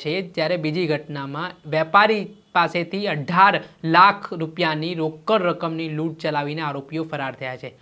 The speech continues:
બનાવની વિગતે વાત કરીએ તો બપોરના સમયે થાન તાલુકામાં જે ચાંદીના દુકાન ધરાવનાર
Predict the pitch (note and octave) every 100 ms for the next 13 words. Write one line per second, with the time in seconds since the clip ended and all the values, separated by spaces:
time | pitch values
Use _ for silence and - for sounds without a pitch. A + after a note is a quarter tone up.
0 | _ _ - D#3 E3+ E3+ D#3+ D#3+ D#3+ E3
1 | E3+ F3 E3+ F3 D#3 D#3+ E3+ E3+ E3 D#3+
2 | D#3 D#3+ F3 G3+ - - _ - F3 G#3
3 | G#3+ G3 F3 F3+ E3+ E3+ E3 E3 F#3+ -
4 | - C#3 D3+ F#3 F#3+ - F3 F3 G3+ G3
5 | G3+ F#3+ E3+ E3 F#3+ E3+ E3+ E3+ E3+